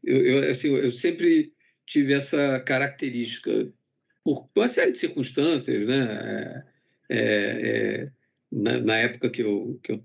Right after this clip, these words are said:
eu tava na escola, podia pular de ano, né? Então, eu não fiz a segunda série do ensino primário, né? Que naquela época era o ensino primário. Então, eu já pulei um ano. Eu, eu sou, por vídeo não dá pra ver, né? Eu não tenho um metro e noventa e cinco, eu sou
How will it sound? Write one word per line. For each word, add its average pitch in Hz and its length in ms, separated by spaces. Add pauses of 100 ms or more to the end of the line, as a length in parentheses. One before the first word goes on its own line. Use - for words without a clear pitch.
(100)
eu - 80
tava 110 220
na 113 80
escola, 123 420
podia 120 280
pular 123 280
de 113 140
ano, 110 320
né? 120 160
Então, 127 320
eu 123 80
não 131 100
fiz 135 160
a 135 40
segunda 135 320
série 131 380
do 131 80
ensino 139 320
primário, 117 520
né? 123 160
Que - 60
naquela 113 280
época 123 240
era - 80
o - 40
ensino 151 280
primário. 127 420 (400)
Então, 151 120
eu 147 60
já 170 100
pulei 170 340
um 147 100
ano. 104 200
Eu, 135 140 (160)
eu 147 160
sou, 151 340 (840)
por 139 160
vídeo 156 240
não 156 80
dá 156 100
pra 156 200
ver, 113 280
né? 117 240
Eu 123 140
não 143 180
tenho 135 240
um 123 40
metro 120 260
e 135 40
noventa 123 280
e 131 60
cinco, - 340
eu 110 60
sou 123 380